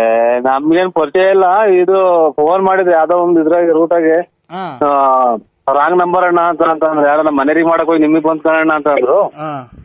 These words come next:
Speaker 1: ಅವಾಗಿಂದ ಫೋನ್ ಮಾಡ್ತಿದ್ರು, ಹಂಗಾಗಿ ಫೋನ್ ಮಾಡ್ದೆ ಅಣ್ಣ.
Speaker 2: ಆ, ನಮ್ಮ ಅಣ್ಣಂಗ್ ಫೋನ್ ಮಾಡ್ತೀನಿ ಅಂತಾಳೆ ಯಾವಾಗನ.
Speaker 1: ಅಣ್ಣ?
Speaker 2: ಹಾ,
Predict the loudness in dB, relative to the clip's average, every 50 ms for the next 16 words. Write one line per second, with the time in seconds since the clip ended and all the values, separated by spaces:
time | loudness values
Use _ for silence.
0 | -20 -20 -20 -20 -20 _ _ _ _ _ _ _ _ _ _ _ _ -2 0 0
1 | 2 2 2 2 2 0 0 0 2 0 0 2 0 0 -2 -2 0 0 0 0
2 | 2 2 2 2 0 0 0 0 0 -2 0 0 0 0 0 0 0 -2 -2 0
3 | 0 0 0 2 0 0 0 0 0 0 0 0 0 -2 -4 -6 -6 -8 -8 -6
4 | -6 -8 -8 -8 -12 -10 -8 -6 -6 -6 -4 -6 -8 -10 -10 -12 -12 -12 -12 -12
5 | -10 -8 -6 -4 -4 -2 -2 -4 -4 -6 -8 -8 -8 -10 -10 -10 -10 -12 -14 -18
6 | -20 _ _ _ _ _ _ _ _ _ _ _ _ _ _ _ _ _ _ _
7 | -4 -2 0 0 2 2 0 -2 -4 -6 -10 -12 -10 -10 -10 -10